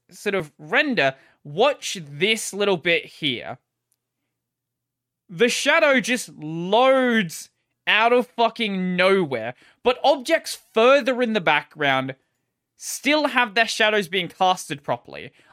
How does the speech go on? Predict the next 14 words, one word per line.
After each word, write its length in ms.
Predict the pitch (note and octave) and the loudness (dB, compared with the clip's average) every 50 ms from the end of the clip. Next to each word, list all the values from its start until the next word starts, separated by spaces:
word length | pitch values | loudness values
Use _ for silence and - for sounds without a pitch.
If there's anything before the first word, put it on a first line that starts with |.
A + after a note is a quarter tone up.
| _ _ _ | _ _ _
I 140 | G#3 B3 B3+ | 0 0 0
don't 380 | F3 F#3 C#4+ E4 F#4+ D#4+ A#3 | 2 2 2 2 2 0 -4
know 380 | C4 D4 D4 C#4+ C4 B3 A#3+ A3 - _ _ _ _ _ _ _ | -4 -2 2 2 4 2 2 -2 -6 _ _ _ _ _ _ _
how 560 | _ - - - - A3+ B3 D4 D#4+ E4 E4 | _ -18 -14 -2 0 2 4 4 4 2 2
they 160 | C4 D#4 D#4 C4+ | 0 0 -2 -2
decided 540 | D4+ - - - A3+ A3+ A#3 A#3 A3+ A3+ | -4 -6 -4 -2 0 2 2 2 0 -2
how 160 | A3 - A#3 A3 | 0 0 -2 0
level 320 | G#3 G3 G#3 A3 A3+ B3 | 2 2 2 2 2 -2
of 80 | A3+ E3+ | -4 -2
detail 380 | D3+ F#3+ G3+ F#3 - G3+ F#3 E3+ | -4 -4 -4 -2 0 0 0 2
works 340 | D#3+ E3 F3 F3 - - | 2 2 2 2 -2 -8
in 60 | F#3 F3+ | -12 -12
this 120 | D#3+ C3+ | -12 -6
game, 320 | C3+ C#3 B2+ D3+ G#3 D4 | -2 0 0 0 0 -2